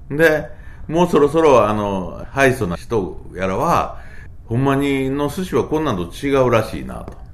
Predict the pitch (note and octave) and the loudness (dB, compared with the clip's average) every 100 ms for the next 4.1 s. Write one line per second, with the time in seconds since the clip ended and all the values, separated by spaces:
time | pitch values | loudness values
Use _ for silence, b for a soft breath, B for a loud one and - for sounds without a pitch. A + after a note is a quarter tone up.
0 | B B B - C3+ C#3 D#3+ E3+ C#3+ A2 | B B B -10 -2 0 2 4 4 2
1 | A2+ - B2 C3 - A2+ E2+ E2+ A2+ A#2 | -2 -6 -6 -6 -4 -2 -2 -4 -4 2
2 | C3 A2 G2+ G#2+ A#2 G#2+ D#2+ C#2+ - F#2+ | 2 2 -2 -2 0 0 0 -8 -12 -12
3 | - A#2 C3 C3 A2+ A#2 C3 D3 - G2 | -12 -4 -4 -2 -2 0 -2 -4 -2 -2
4 | D#2 | -2